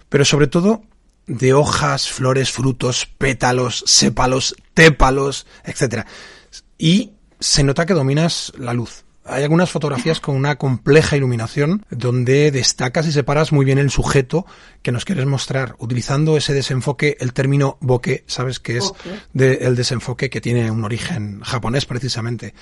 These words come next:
Speaker 2: <laughs> Sí.
Speaker 1: Eh, sí, sí, todo, todo se
Speaker 2: Esto
Speaker 1: cierra. <laughs>
Speaker 2: esto no lo sabía.
Speaker 1: Sí,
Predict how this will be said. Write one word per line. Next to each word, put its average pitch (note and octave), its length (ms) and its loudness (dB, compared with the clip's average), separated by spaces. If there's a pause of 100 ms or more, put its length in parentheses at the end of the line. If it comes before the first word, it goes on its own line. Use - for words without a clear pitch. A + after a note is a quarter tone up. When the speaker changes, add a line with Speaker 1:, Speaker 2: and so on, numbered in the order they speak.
(160)
Speaker 2:
<laughs> - 220 -16
Sí. C#4 240 4
Speaker 1:
Eh, - 180 -4 (640)
sí, - 220 0
sí, D#3+ 180 2
todo, C#3 460 0
todo C#3+ 240 4
se - 140 0
Speaker 2:
Esto G#4 100 4
Speaker 1:
cierra. - 300 6 (480)
<laughs> - 460 4
Speaker 2:
esto - 520 4
no G3 300 4
lo F4+ 160 6
sabía. - 640 0 (400)
Speaker 1:
Sí, E3+ 80 6